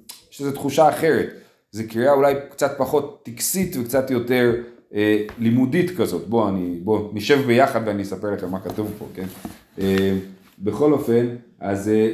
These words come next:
שואלת הגמרא, מי אמר שזה טוב שהוא עמד? שאמר רבא, ואמר רבא, שאפילו למאן דאמר נשיא שמחל על כבודו, כבודו מחול, מלך שמחל על כבודו, אין כבודו מחול, מלך לא יכול למחול על כבודו.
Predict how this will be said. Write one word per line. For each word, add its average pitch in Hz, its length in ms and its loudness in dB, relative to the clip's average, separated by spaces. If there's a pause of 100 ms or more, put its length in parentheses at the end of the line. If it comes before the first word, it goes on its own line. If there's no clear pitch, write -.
שואלת 120 420 0
הגמרא, 117 840 4
מי 127 140 2
אמר 143 180 2
שזה 151 280 -4
טוב 214 320 4
שהוא 156 200 2
עמד? 120 260 2 (840)
שאמר 117 1040 2
רבא, 110 240 2
ואמר 131 320 2
רבא, 104 180 0
שאפילו 117 720 2
למאן 190 420 2
דאמר 196 500 2
נשיא 202 280 -4
שמחל 170 400 -2
על 180 80 -2
כבודו, 170 340 -4
כבודו 165 240 -2
מחול, 220 500 2 (400)
מלך 220 560 2
שמחל 214 320 0
על 233 120 4
כבודו, 165 240 2
אין 156 80 2
כבודו 180 280 0
מחול, 262 420 2 (280)
מלך 220 280 -2
לא 269 80 6
יכול 269 220 4
למחול 262 300 0
על 240 120 0
כבודו. 196 440 0